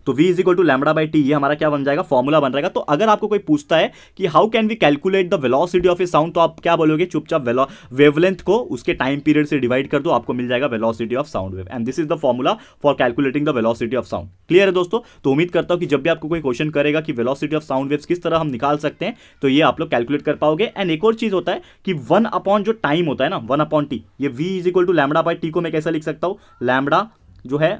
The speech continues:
multiply by one upon T लिख सकता हूँ, ठीक है ना, क्योंकि lambda multiply by one lambda हो जाएगा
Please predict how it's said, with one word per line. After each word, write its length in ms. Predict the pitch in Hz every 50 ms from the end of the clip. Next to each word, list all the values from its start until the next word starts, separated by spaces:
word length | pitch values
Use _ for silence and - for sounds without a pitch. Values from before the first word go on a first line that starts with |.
| - - 127
multiply 440 | 127 127 127 - 160 156 156 156 147 147
by 100 | 151 175 180
one 220 | 123 123 131 147
upon 260 | 147 151 156 156 156
T 140 | 156 160 156
लिख 120 | 160 156
सकता 260 | 156 - 160 - - 165
हूँ, 100 | 208 226 _ _ _ -
ठीक 100 | - -
है 40 | 269
ना, 60 | 240
क्योंकि 220 | 165 - 147 135 147
lambda 260 | 135 131 131 131 147
multiply 340 | 156 151 147 151 - - 156 151
by 80 | 156
one 100 | 156 156
lambda 220 | 143 131 135 147 156
हो 100 | 165 156
जाएगा 240 | 156 175 202 233